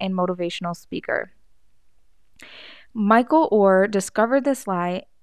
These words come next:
to his chagrin and embarrassment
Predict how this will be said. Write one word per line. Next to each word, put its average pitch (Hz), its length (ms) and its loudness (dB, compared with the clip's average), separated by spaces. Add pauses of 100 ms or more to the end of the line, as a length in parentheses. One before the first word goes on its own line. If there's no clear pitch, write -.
(440)
to 277 160 -2
his 294 180 -2
chagrin 185 640 -2
and 208 120 0
embarrassment 180 760 0